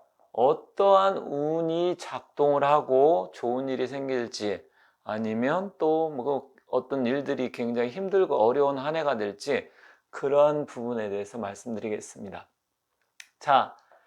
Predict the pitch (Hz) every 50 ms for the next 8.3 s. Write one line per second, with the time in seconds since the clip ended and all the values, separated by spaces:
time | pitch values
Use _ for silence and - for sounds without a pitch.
0 | _ _ _ _ _ _ 139 147 170 170 - 180 180 180 175 160 147 151 156 160
1 | 147 131 113 123 139 156 170 170 - - 180 180 165 170 170 160 147 147 147 139
2 | 123 139 185 208 214 208 208 202 190 185 190 - - 202 214 202 175 143 156 165
3 | 147 107 90 - _ _ _ _ _ _ _ - 113 131 143 175 190 202 220 220
4 | 220 214 208 202 202 196 180 170 147 120 113 113 110 - 131 123 110 - 120 113
5 | 117 127 156 170 - 165 165 156 131 123 113 104 113 120 127 117 113 104 110 -
6 | - - _ _ _ - 143 - - - - _ _ _ _ _ _ _ _ _
7 | _ _ _ _ _ _ _ _ _ _ _ - 120 - 127 131 127 120 117 113
8 | 107 117 127 139 143